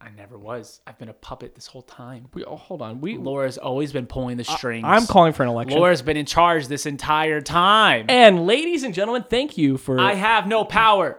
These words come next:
Speaker 2: Thank you for
Speaker 1: I have no autonomy.
Speaker 2: listening
Speaker 1: I
Speaker 2: to
Speaker 1: have no conscience.
Speaker 2: the Gold Room. Um,
Speaker 1: Cone Boy is never here. Cone Boy doesn't exist.
Speaker 2: Thank you for listening to this bonus episode. I'm glad you got to hear into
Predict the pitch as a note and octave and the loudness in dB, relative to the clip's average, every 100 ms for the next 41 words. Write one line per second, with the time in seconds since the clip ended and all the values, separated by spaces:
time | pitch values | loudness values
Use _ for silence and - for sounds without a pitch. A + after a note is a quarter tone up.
0 | _ G3 B3 D4+ B3 G3 F#3 A#3+ A3 A#3 | _ -2 0 0 0 2 2 0 0 0
1 | A3 G#3+ A3+ A3+ F#3+ D#3 G3 - B3+ C4 | -2 -2 -2 0 -2 -2 -2 -2 -2 -2
2 | A3 A#3 A3+ A3 A3 F#3+ A#3 A3+ - E3+ | 0 2 0 -2 -6 -2 0 0 -2 -10
3 | B2 - F#3 E3+ E3 G3 G#3+ B3 D4 - | -10 -2 2 4 4 4 4 2 2 -4
4 | _ _ _ - D3+ D3 C#3 G#3+ B3+ A#3+ | _ _ _ -2 2 2 2 2 0 4
5 | A#3+ A3 F3+ A#3 G#3+ G3 A3+ G3+ C#3 - | 4 2 -2 -2 -2 -4 -4 -6 -8 -14
6 | _ _ - C4 C4+ B3 A3+ A#3 G#3+ G3+ | _ _ -4 -2 2 2 4 0 -2 -4
7 | D#3 A#3 - - _ - G3+ F#3 E3+ E3 | -2 -2 -2 -12 _ -10 -8 -6 -8 -6
8 | D3+ B2+ C#3 C3 C3 C#3 - C3 C3 G#2+ | -8 -8 -8 -8 -8 -10 -6 -6 -8 -12
9 | - C#3+ D3+ D3 C#3 C3 C3+ C3+ B2+ B2 | -8 -4 -4 -4 -6 -8 -8 -10 -10 -10
10 | B2 | -12